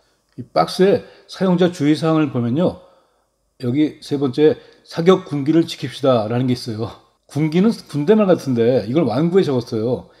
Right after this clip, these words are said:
이게 여기만 있는 게 아니고 이쪽에 품질 표시란을 봐도 또 있어요.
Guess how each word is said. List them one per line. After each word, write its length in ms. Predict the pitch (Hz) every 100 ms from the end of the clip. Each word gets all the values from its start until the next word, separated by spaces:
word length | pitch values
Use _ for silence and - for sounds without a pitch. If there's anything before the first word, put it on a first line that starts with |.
| _
이게 280 | 151 202 - _ _ _
여기만 340 | 143 143 196 202
있는 180 | 175
게 100 | 165
아니고 260 | 156 143 180
이쪽에 540 | 147 127 147 131 180 - - _ _ _ _ _
품질 380 | - 208 180 185
표시란을 640 | - 185 214 208 196 175
봐도 380 | 139 123 175 185
또 120 | 240
있어요. 380 | 196 - 95 85